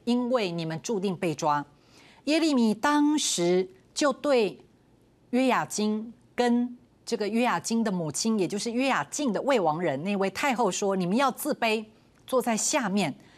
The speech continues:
因为你们的头巾，就是你们的华冠，已经脱落了。”意思就是你们即将被掳。其实这已经是预言这个尼布甲尼撒曾经非常这个发展这个凌厉的攻势，攻打耶路撒冷城的事件了。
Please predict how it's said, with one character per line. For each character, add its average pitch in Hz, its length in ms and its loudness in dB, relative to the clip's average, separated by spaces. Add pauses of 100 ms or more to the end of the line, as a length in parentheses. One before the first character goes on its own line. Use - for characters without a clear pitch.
(140)
因 269 160 4
为 254 140 4
你 190 100 2
们 185 100 0
的 202 120 0
头 202 240 0
巾， 247 240 2
就 254 100 -2
是 254 140 -2
你 208 100 2
们 165 100 -4
的 175 80 -2
华 165 240 -2
冠， 180 300 -2
已 139 60 -10
经 196 220 -6
脱 262 280 -4
落 294 220 2
了。” 151 200 0 (460)
意 262 100 0
思 233 140 -2
就 226 140 -2
是 220 160 -2
你 185 120 0
们 165 140 -4
即 165 140 -8
将 190 180 -2
被 180 220 -2
掳。 127 100 -10 (720)
其 285 160 0
实 208 260 2
这 262 220 0
已 196 60 2
经 247 180 0
是 247 180 -4
预 247 260 2
言 165 460 -2
这 - 140 -4
个 196 100 -2
尼 190 140 0
布 226 180 -4
甲 165 200 -2
尼 151 120 -4
撒 202 240 -2
曾 196 300 -4
经 220 380 0
非 240 440 -4
常 160 480 -4 (360)
这 233 100 -2
个 180 300 0
发 247 260 0
展 185 240 0
这 - 80 -8
个 208 80 -2
凌 190 240 0
厉 285 140 0
的 196 80 -2
攻 220 200 -2
势， 233 140 -4
攻 254 260 0
打 151 260 -2
耶 196 140 -2
路 214 120 -4
撒 185 220 -2
冷 151 140 -2
城 135 220 -8
的 139 60 -6
事 180 200 -4
件 165 240 -4
了。 107 160 -10